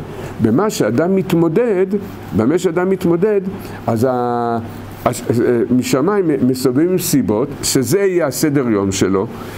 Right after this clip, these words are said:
זה האנשים שהוא ייפגש, זה הניסיונות שהוא יתמודד איתם, כל זה להעלות אחד עשר סימני, סימני הקטורת. יש בזה,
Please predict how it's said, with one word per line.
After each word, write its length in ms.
זה 220
האנשים 360
שהוא 160
ייפגש, 540
זה 140
הניסיונות 540
שהוא 120
יתמודד 420
איתם, 400
כל 280
זה 320
להעלות 380
אחד 160
עשר 180
סימני, 360
סימני 380
הקטורת. 380
יש 240
בזה, 400